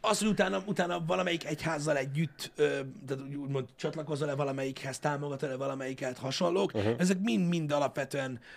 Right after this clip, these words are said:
Speaker 1: ö, magánügyek, de az, hogy az egyház problémáiról vagy a múltjáról beszélsz, az nem azt jelenti szerintem, hogy ateista vagy.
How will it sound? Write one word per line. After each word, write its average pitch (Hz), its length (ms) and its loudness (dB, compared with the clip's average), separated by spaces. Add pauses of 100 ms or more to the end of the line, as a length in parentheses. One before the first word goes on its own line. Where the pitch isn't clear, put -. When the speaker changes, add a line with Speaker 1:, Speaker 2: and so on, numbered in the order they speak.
(140)
Speaker 1:
ö, 127 260 0
magánügyek, 151 680 4
de 147 120 -2
az, 185 240 4
hogy 185 120 -2
az 143 80 -2
egyház 151 380 -4
problémáiról 147 800 0
vagy 120 120 -2
a - 40 -6
múltjáról 139 500 0
beszélsz, 143 360 -2
az 240 60 -8
nem - 100 -8
azt - 160 -4
jelenti 101 280 -4
szerintem, 113 220 -8
hogy 113 120 -4
ateista - 420 -8
vagy. 165 160 -8